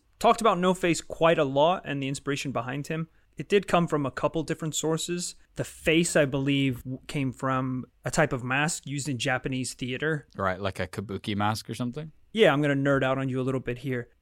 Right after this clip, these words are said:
Speaker 1: But this mask is designed so that depending on how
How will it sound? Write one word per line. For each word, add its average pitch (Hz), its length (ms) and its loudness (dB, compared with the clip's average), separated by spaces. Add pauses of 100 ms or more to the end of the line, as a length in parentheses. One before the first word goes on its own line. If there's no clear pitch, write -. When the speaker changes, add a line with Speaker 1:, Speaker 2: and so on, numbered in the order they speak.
Speaker 1:
But 185 180 -2
this 202 180 2
mask 208 400 0
is 156 140 0
designed 147 600 0
so - 200 -6
that 143 220 -2
depending 170 420 -2
on 143 160 -2
how 151 520 0